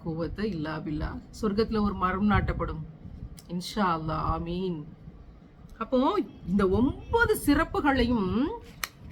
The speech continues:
இந்த "லா ஹவுல வலா குவத்த இல்லா பில்லா", நன்மையும் தீமையும் அல்லாஹ்வினுடைய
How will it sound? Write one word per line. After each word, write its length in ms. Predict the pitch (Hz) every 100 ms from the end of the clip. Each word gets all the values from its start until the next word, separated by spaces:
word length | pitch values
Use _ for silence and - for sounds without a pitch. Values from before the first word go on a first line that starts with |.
| - - - - - - - - - 240
இந்த 140 | 233
"லா 320 | 254 277 294
ஹவுல 180 | 285 277
வலா 220 | 247 233 240
குவத்த 360 | - 240 220
இல்லா 220 | 240 214 208
பில்லா", 340 | 190 185 165
நன்மையும் 520 | 190 214 240 262 247
தீமையும் 420 | 233 220 220 277
அல்லாஹ்வினுடைய 760 | 208 185 220 240 240 220 202